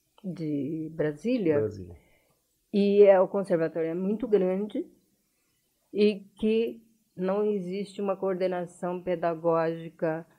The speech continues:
Speaker 1: única. Cada professor dá aula do, do seu jeito e ela tá conseguindo fazer dentro do Suzuki,
Speaker 2: Organizar.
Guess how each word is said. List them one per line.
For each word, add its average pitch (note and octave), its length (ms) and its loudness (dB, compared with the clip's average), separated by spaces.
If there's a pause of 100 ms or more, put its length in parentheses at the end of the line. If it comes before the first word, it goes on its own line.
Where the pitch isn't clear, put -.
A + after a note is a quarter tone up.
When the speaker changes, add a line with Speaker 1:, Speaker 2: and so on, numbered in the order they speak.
(200)
Speaker 1:
única. D3+ 540 0 (260)
Cada F#3+ 220 4
professor F#3 460 -4
dá F3 180 4
aula E3+ 240 2
do, E3 240 -8
do F3 180 -12
seu F3+ 240 -2
jeito F3 460 -4 (400)
e F3 160 6
ela F3+ 180 8
tá F#3+ 100 2
conseguindo G3 580 -2
fazer F3 340 0
dentro G3 360 -4
do A3 140 -10
Suzuki, A3+ 240 -6
Speaker 2:
Organizar. G3+ 560 0